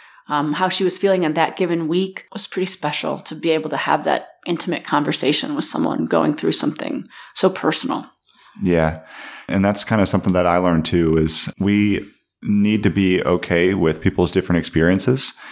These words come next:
Speaker 2: And it's not something that we're very good at. And th-, they talked a lot about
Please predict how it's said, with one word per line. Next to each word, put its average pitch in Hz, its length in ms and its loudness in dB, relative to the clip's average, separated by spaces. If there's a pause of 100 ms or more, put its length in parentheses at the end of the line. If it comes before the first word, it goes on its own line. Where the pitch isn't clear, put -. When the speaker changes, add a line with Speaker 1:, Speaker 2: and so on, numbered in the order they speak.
(300)
Speaker 2:
And 95 180 2
it's 95 160 0
not 101 380 0
something 92 340 2
that 87 420 0
we're 87 200 0
very 82 600 2 (200)
good 87 180 2
at. - 320 -2
And 90 220 2
th-, 90 140 0
they 104 100 2
talked 110 260 0
a 101 60 2
lot 90 240 2
about 85 480 2